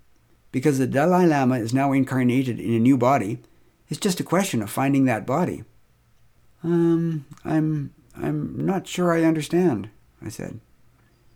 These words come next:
"It's like this," explained Ron. "After the thirteenth Dalai Lama died in nineteen thirty-three,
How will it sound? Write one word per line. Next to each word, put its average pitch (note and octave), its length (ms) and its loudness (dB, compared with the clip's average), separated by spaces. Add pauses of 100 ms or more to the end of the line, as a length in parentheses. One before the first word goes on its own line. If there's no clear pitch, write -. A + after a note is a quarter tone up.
(580)
"It's D3+ 140 -6
like F#3 200 0
this," D#3 440 -2
explained G#2 420 -2
Ron. F#2+ 340 -6 (920)
"After E3+ 220 -2
the C3+ 120 0
thirteenth F3+ 580 2
Dalai B2 300 2
Lama B2 360 2
died B2+ 440 0
in G#2+ 80 0
nineteen A#2 320 0
thirty-three, B2 640 0